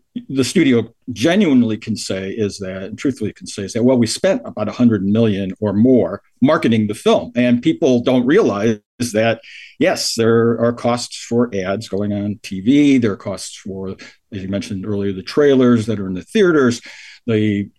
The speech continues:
objects, you know, all the print objects, the standees, the outdoor billboards. The mainly work on is one sheets, which are basically the, the, you know, twenty-seven by forty-one posters that you see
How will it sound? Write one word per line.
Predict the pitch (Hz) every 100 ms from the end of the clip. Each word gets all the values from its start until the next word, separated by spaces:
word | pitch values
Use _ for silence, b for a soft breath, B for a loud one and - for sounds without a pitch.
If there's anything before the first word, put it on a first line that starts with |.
| -
objects, | 127 123 - 80 -
you | 104
know, |
all | 107
the | 95
print | - 170 135
objects, | 107 98 90 -
the | -
standees, | - - 135 131 117 120 120 117 110 - - _ _ -
the | 110 98 92
outdoor | 110 - 101 95 90 -
billboards. | 165 175 131 135 127 123 98 87
The | 98 98 98 95 90 - -
mainly | 120 143 139 139 120
work | 107 110 107 110
on | 101 101 95 95 -
is | 98 95 b b
one | 117 117 131 123
sheets, | 120 101 90 92 - - - - b b b b
which | - 98
are | 107 98 95 92 - 208
basically | 208 190 165 127
the, | 107 110 101
the, | 151 139 - -
you | 135
know, | -
twenty-seven | 139 123 107 101 - 117 101
by | 107
forty-one | 117 104 101 92
posters | - 123 120 110 110
that | 104
you | 107
see | - 95 92